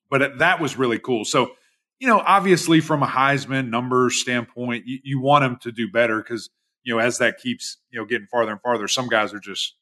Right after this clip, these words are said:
you know, these numbers are getting out of hand quick and he might be out of that race before it starts. Um, but no, I, I think operating with what the defense gives you,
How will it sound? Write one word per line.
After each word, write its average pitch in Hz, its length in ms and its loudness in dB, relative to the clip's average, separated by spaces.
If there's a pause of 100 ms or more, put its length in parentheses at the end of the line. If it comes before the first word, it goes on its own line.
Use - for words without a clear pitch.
you 113 80 -20
know, 101 80 -14
these 110 160 -10
numbers 104 260 -10
are 98 80 -8
getting 98 220 -12
out 95 140 -8
of 92 60 -14
hand 98 260 -16
quick 113 320 -4
and 95 120 -16
he 107 120 -20
might 104 200 -8
be 107 120 -10
out 101 100 -4
of 98 60 -12
that 92 160 -14
race 104 180 -6
before 98 300 -20
it - 40 -20
starts. - 560 -4 (360)
Um, 113 520 2
but 165 140 4
no, 175 160 2 (140)
I, 147 140 2
I 151 80 2
think 147 200 -2
operating 147 540 2
with 123 180 -8
what 135 140 -2
the 120 60 -8
defense 123 400 -10
gives 117 280 -4
you, 117 220 -4